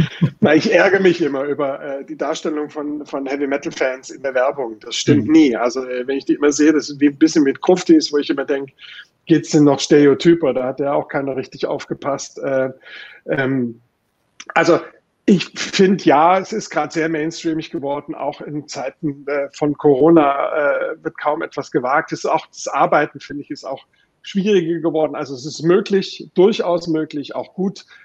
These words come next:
Speaker 1: wie einfach es möglich ist, äh, sieht man jetzt auch hier an diesem, an unserem Call. Aber ich finde, äh, es nimmt ein bisschen was von der, von der, von der Kraft, die man, die man sonst hat, wenn man, wenn man zusammenhockt. Das wird man auch bei den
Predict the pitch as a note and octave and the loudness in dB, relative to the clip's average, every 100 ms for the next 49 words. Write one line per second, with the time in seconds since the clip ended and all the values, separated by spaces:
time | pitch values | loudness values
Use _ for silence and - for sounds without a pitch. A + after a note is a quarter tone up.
0 | _ D3 C3 E3+ F3+ D#3 E3+ D3+ D#3 D3+ | _ -4 -2 -2 -4 -4 -2 0 0 -2
1 | C#3 D#3+ - - C#3 C3 D3 D3 C3+ C3 | -6 -6 -6 -10 -10 -6 -6 -2 -2 -2
2 | C3+ C3 - D3 F#3 D#3+ C#3 C#3+ A#2+ - | 0 -2 -2 2 4 4 0 -4 -8 -12
3 | - - - C#3 E3 E3+ D#3 C#3 D3 D3 | -18 -20 -4 4 6 6 4 4 4 4
4 | D#3 C3+ C3+ - - _ D#3 - - G3 | 4 2 0 -4 -20 _ -6 -6 2 2
5 | G3+ G3 E3+ D#3+ - _ _ _ _ _ | 4 4 2 0 -10 _ _ _ _ _
6 | _ - - - E3 E3 F3 - F#3+ A#3+ | _ -16 -12 -6 -4 -4 -8 -2 -2 -2
7 | G3 F3 F#3 F#3 E3 D3+ - F3+ E3 D#3 | -6 -6 -6 -6 -6 -6 -6 -4 -2 0
8 | D3 D3 - D#3 D3 D3 C#3+ C#3 C3 - | 0 -2 -4 -4 0 0 0 -2 -8 -14
9 | - - E3 D3+ - D3+ - G3 D#3 D3 | -12 -6 -4 -4 0 -2 2 2 2 2
10 | D3 D3+ D#3+ D3+ C#3 C#3+ D3+ - C#3 - | -2 -2 0 0 0 0 -2 -2 -4 -2
11 | C3 C#3+ C#3 C3+ C#3+ C#3 - B2+ A#2+ D3 | -4 -2 -2 0 0 0 -2 -2 0 2
12 | B2 A#2 C3 - D#3+ D3+ C#3 C3+ D#3 C#3 | 2 0 -2 0 0 0 0 0 0 2
13 | C3 | 0